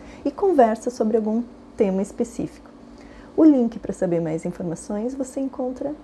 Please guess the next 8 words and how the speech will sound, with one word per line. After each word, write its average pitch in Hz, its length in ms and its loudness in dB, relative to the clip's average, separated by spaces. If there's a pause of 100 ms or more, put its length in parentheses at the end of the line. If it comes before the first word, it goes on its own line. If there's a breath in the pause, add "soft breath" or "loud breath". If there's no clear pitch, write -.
(220)
aqui 220 260 -4
em 202 120 0
cima 175 360 -2
também, 165 500 -2 (440 loud breath)
ou 208 100 2
no 214 120 2
final 185 500 2
do, 180 340 2